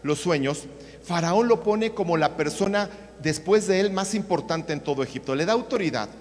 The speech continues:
y hace un plan para que se guarde grano durante la época de las vacas flo-, eh, de las vacas gordas, para que cuando vengan las vacas flacas haya que sobrevivir. Y gracias a eso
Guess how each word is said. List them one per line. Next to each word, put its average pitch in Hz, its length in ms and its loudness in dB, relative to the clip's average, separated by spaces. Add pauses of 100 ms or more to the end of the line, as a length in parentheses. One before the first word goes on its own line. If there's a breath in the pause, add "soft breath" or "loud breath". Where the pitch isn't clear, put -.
(480 loud breath)
y 202 100 -4
hace 285 240 2
un 285 120 -4
plan 196 380 0 (220)
para 170 300 0
que 170 260 0
se 143 200 -2
guarde 131 400 0
grano 170 440 0 (160)
durante 120 340 -4
la 123 80 0
época 135 300 -4
de 139 80 0
las 143 160 2
vacas 160 300 -4
flo-, 208 180 0 (200)
eh, 135 260 -4
de 123 100 -2
las 123 160 0
vacas 185 280 -2
gordas, 170 380 2 (300 loud breath)
para 139 220 -4
que 135 120 -6
cuando 131 280 2
vengan 143 280 0
las 147 140 2
vacas 160 280 -2
flacas 147 500 0
haya 131 300 0
que 127 500 -4
sobrevivir. 113 500 -4
Y 180 60 -4
gracias 277 480 2
a 202 80 2
eso 156 360 -2